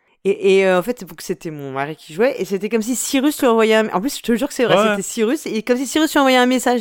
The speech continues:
Speaker 1: Et en fait, il me dit, « Mais pourquoi il m'envoie un message ? » Et en fait, il s'est rendu compte que, et là, nous, on a, on a dit, « Oh, waouh, là, c'est carrément, euh,
Speaker 2: Ouais, c'est
Speaker 1: c'est
Speaker 2: poussé.
Speaker 1: ultra fort, quoi. »
Speaker 2: Ouais, c'est poussé d'aller, euh, d'aller dans, dans, dans tous ces jeux, il fait ça, justement, euh, dans The X, c'est, euh, c'est impressionnant.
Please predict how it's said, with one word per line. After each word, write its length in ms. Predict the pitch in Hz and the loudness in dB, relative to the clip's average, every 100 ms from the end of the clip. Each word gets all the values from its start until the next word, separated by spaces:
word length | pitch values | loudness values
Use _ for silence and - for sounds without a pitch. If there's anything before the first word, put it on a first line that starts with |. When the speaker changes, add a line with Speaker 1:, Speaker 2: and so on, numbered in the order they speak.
| - | 0
Speaker 1:
Et 60 | 208 | 0
en 80 | |
fait, 140 | 233 - | 0 -2
il 140 | 196 165 | -8 -14
me 40 | |
dit, « 200 | 143 180 | -14 -14
Mais 80 | 143 | -14
pourquoi 260 | 185 - 277 | -16 -16 -14
il 60 | 208 | -8
m'envoie 240 | 190 175 | -6 -4
un 20 | 185 | -4
message ? » 300 | 185 254 - | -4 -6 -4
Et 60 | 185 | -6
en 100 | 180 | -4
fait, 200 | 277 - | -4 -6
il 100 | 214 | -8
s'est 180 | - 214 | -2 -2
rendu 420 | 180 208 196 208 | 0 0 0 -2
compte 260 | 277 330 | -2 -2
que, 100 | 285 - | -6 -4
et 140 | 185 | -2
là, 140 | 180 233 | 0 0
nous, 140 | 226 | 0
on 60 | 220 | -4
a, 80 | 175 185 | -6 -6
on 80 | 180 | -8
a 80 | |
dit, « 160 | 160 196 - | -6 -10 -10
Oh, 220 | 160 160 | -8 -2
waouh, 320 | 175 156 165 160 | 0 0 -2 -2
là, 200 | 190 202 | -2 -2
c'est 180 | - 147 | -6 -8
carrément, 640 | - 151 156 165 165 156 | -8 -8 -8 -8 -8 -8
euh, 300 | 143 135 131 123 _ - | -8 -8 -10 -16 _ -2
Speaker 2:
Ouais, 220 | 139 156 | 0 0
c'est 160 | - 127 | -2 -8
Speaker 1:
c'est 0 | |
Speaker 2:
poussé. 360 | - 135 - | -6 -4 -2
Speaker 1:
ultra 280 | 143 - 208 | -4 -2 -2
fort, 360 | 202 190 175 - | 0 -2 -2 0
quoi. » 120 | 139 | 2
Speaker 2:
Ouais, 100 | 147 | 2
c'est 160 | 143 131 | 0 -4
poussé 380 | - 139 - 160 | -6 -6 -2 0
d'aller, 260 | 127 123 | 0 0
euh, 400 | 123 120 120 117 | 0 0 -2 -2
d'aller 240 | 113 123 131 | -2 -2 -2
dans, 140 | 151 | -2
dans, 240 | 156 143 147 | -2 -2 0
dans 160 | 143 | -2
tous 120 | - 190 | -2 -2
ces 180 | 190 | 0
jeux, 160 | 156 190 | 0 0
il 80 | 180 | 0
fait 160 | 139 | -2
ça, 180 | 123 156 | 0 -2
justement, 540 | 139 117 131 139 143 120 | -2 -6 -6 -4 -4 -4
euh, 540 | 113 117 117 117 113 | -4 -6 -6 -8 -8
dans 180 | 113 127 | -6 -4
The 120 | 120 | 0
X, 260 | 131 165 - | 0 2 0
c'est, 120 | 135 127 | 0 0
euh, 260 | 113 110 | 0 -2
c'est 140 | 110 123 | -4 -6
impressionnant. 560 | 117 143 131 147 139 | -4 -4 -4 -8 -10